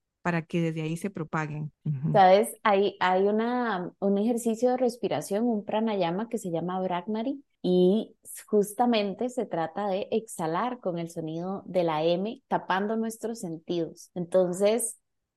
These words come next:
Speaker 2: eh, bueno, principalmente hay varias formas de hacerlo, pero digamos que una es tapando los oídos y con las manos sobre, eh, la cabeza,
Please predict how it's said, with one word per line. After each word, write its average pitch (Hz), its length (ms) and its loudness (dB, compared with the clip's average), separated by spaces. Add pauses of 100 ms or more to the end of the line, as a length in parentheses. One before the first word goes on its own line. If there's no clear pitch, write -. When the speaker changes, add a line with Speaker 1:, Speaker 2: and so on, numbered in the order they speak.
(180)
Speaker 2:
eh, 175 560 6 (340)
bueno, 196 380 4
principalmente 226 1160 2 (240)
hay 226 180 6
varias 262 300 6
formas 269 240 4
de 247 80 6
hacerlo, 202 400 4
pero 165 140 2
digamos 196 300 2
que 254 120 4
una 247 360 4
es 254 100 -4
tapando 208 460 2
los 247 200 2
oídos 240 500 4
y 208 120 0
con 185 160 4
las 180 120 2
manos 190 360 -2
sobre, 220 640 4
eh, 175 400 2
la 180 180 0
cabeza, 254 560 4